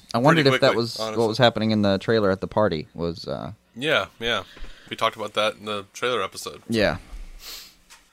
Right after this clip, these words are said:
Speaker 1: Could be. I'm still down. I, and I wasn't, uh, I,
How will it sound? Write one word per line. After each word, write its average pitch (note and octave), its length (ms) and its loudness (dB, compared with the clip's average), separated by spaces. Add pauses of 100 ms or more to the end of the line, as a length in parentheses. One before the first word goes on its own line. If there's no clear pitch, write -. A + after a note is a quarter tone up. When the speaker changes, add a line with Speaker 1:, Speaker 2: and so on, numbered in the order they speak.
Speaker 1:
Could F#3 120 2
be. D3 160 0 (580)
I'm D#3 80 2
still B2 180 0
down. A2 180 2
I, C#3+ 280 6
and D#3 80 6
I D#3 40 4
wasn't, D3+ 360 2 (480)
uh, A#1+ 480 -6 (400)
I, G#2+ 140 -2